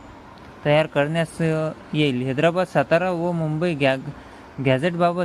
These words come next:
झालेल्या चर्चेबाबत मुख्यमंत्री एकनाथ शिंदे यांना अवगत करण्यात येईल व त्यानंतर पुढील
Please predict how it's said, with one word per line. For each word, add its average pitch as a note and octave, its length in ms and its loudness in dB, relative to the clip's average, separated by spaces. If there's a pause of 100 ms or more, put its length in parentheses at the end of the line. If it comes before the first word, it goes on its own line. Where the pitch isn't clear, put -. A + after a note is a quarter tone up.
झालेल्या D3+ 380 0
चर्चेबाबत E3 640 0
मुख्यमंत्री E3+ 600 -2
एकनाथ D#3+ 220 -2
शिंदे E3 320 0
यांना D3+ 440 0 (560)
अवगत C#3 300 4 (120)
करण्यात E3 380 2
येईल D3+ 460 0
व C#3 180 0
त्यानंतर D#3+ 560 0
पुढील F3 400 0